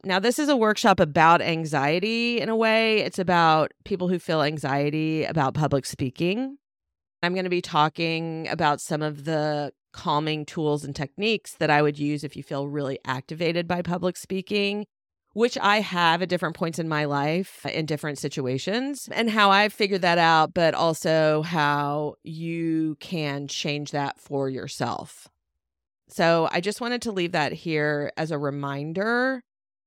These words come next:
I'll put a link in the show notes. I would love for you to join this workshop, even if your anxiety has to do with something else and you just want to hear more about the tools and techniques that I think can really, really help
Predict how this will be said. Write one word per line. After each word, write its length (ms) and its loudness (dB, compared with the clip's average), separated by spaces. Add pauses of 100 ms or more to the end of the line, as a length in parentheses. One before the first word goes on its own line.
(120)
I'll 120 2
put 160 2
a 60 2
link 420 -2
in 80 -2
the 80 -2
show 260 0
notes. 340 0
I 80 2
would 180 0
love 420 0
for 160 -4
you 240 0
to 160 -6
join 300 -2
this 200 -6
workshop, 800 0
even 320 0
if 760 2 (800)
your 220 4
anxiety 1160 2
has 300 4
to 120 -2
do 260 0
with 180 2
something 520 -4
else 540 -6
and 220 -4
you 80 -4
just 340 -4
want 140 -4
to 80 -2
hear 640 -2
more 560 -4
about 340 -2
the 100 -8
tools 440 -2
and 140 -8
techniques 640 -6
that 320 0
I 200 0
think 300 -10
can 340 -6
really, 340 0
really 360 -2
help 340 -2